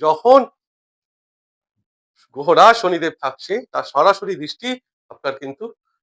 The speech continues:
একাদশ ঘরে থাকবে। তাই বড় ভাই দাদাদের সঙ্গে এই শনির আড়াই বছরে কিছু মতানৈক্য আপনার সঙ্গে থাকতে পারে। এছাড়াও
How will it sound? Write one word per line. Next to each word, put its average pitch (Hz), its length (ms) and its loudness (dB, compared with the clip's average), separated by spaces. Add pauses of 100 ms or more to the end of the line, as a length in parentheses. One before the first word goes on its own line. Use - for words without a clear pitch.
(220)
একাদশ 190 400 2
ঘরে 170 180 -4
থাকবে। 147 380 -4
তাই 175 280 -4
বড় 139 220 -2
ভাই 151 260 2
দাদাদের 147 460 -2
সঙ্গে 156 240 -4 (420)
এই 202 220 -8
শনির 156 420 -8 (180)
আড়াই 175 260 4
বছরে 147 360 -4 (140)
কিছু 196 180 -18 (440)
মতানৈক্য 175 460 -4
আপনার 147 440 -2
সঙ্গে 165 260 0 (520)
থাকতে 127 280 -16
পারে। 123 220 0 (240)
এছাড়াও 139 380 2